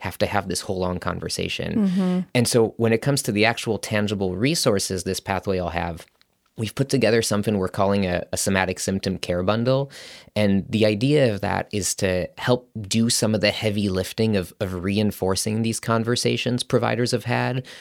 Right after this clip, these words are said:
Speaker 1: with concrete examples and resources. So the bundle is gonna include letter templates for schools and for therapists, as well as patient family education documents on somatic symptom disorders,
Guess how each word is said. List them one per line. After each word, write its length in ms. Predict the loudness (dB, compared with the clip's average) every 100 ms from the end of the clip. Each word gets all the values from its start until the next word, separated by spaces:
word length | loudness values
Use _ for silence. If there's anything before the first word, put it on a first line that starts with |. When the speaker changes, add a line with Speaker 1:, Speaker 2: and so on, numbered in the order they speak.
| -4
Speaker 1:
with 260 | -2 -2 -2
concrete 360 | 0 0 0 -2
examples 600 | 2 2 2 0 0 0
and 200 | -2 0
resources. 640 | 0 0 -2 -2 -6 -8 -10 -18 -14 0
So 500 | 4 6 6 2 0
the 120 | 2
bundle 320 | 4 4 4
is 100 | 2
gonna 200 | 2 2
include 800 | 2 0 0 2 4 2 0 -2 -2
letter 380 | 0 2 2 0
templates 600 | 0 -2 0 -2 -2 -8
for 320 | -2 0 0
schools 720 | -2 -4 -2 0 2 2 0
and 160 | -2 -4
for 100 | -4
therapists, 840 | 0 2 2 0 -2 -4 -6 -8 -10 -20 -8 0
as 200 | 0 4
well 280 | 4 4
as 220 | 4 2 -2
patient 360 | -4 -2 -2
family 380 | 2 2 2 0
education 540 | -2 -4 -2 0 2
documents 560 | 2 2 0 -2 -2 -2
on 100 | -2
somatic 400 | 0 0 0 -2
symptom 340 | -4 -2 -2 -2
disorders, 640 | -2 -2 -2 -2 -4